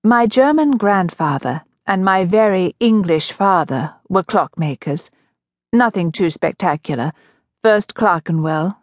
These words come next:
then the city, then Clerkenwell again. Mostly good, solid English five-wheel clocks. But it was an item of faith for me, even as a little girl, that this was a very soothing, satisfying occupation.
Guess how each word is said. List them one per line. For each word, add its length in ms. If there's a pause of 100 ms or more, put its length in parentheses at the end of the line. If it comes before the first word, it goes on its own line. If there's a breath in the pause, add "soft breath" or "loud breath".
then 320
the 80
city, 540 (120)
then 380
Clerkenwell 680
again. 400 (720)
Mostly 520
good, 280
solid 540
English 440
five-wheel 720
clocks. 600 (800)
But 80
it 40
was 120
an 100
item 360
of 100
faith 460
for 180
me, 300 (100)
even 320
as 100
a 60
little 240
girl, 560 (460)
that 160
this 320
was 140
a 200
very 220
soothing, 880
satisfying 920
occupation. 760